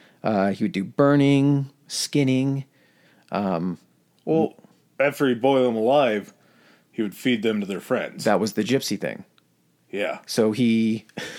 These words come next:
Speaker 1: <laughs> that was when he went out and he had this thing about some of his crazy fu-, he had some weird ass fucking laws
Speaker 2: Oh, yeah.
Speaker 1: and things that he was against. So one of the things was against, like, um,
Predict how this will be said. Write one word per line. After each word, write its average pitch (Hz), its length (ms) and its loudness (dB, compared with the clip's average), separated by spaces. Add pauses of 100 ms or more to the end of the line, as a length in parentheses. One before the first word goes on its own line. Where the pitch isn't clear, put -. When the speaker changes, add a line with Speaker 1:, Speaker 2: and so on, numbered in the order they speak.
(220)
Speaker 1:
<laughs> - 540 -20
that 127 180 0
was 131 140 0
when 117 160 2
he 110 580 0
went 107 320 -4
out 101 320 -2 (120)
and 104 500 -4 (520)
he - 220 -2
had 143 240 0
this 113 260 0
thing 117 200 2
about 104 480 -2 (120)
some 139 200 2
of 147 80 2
his 127 140 -2
crazy 110 360 0
fu-, 110 220 0
he - 140 4
had 131 100 2
some 113 200 2
weird 131 240 4
ass 117 140 2
fucking 110 280 -2
laws 98 440 -4 (180)
Speaker 2:
Oh, 160 100 -4
yeah. 196 140 -2
Speaker 1:
and 127 140 2
things 113 200 2
that 113 80 -2
he - 40 0
was 101 120 -4
against. 95 300 -6
So 120 120 4
one 113 220 2
of 135 80 0
the 120 80 -2
things 117 320 2
was 107 140 -2
against, 107 360 -4
like, 92 400 -2 (1300)
um, 87 400 -2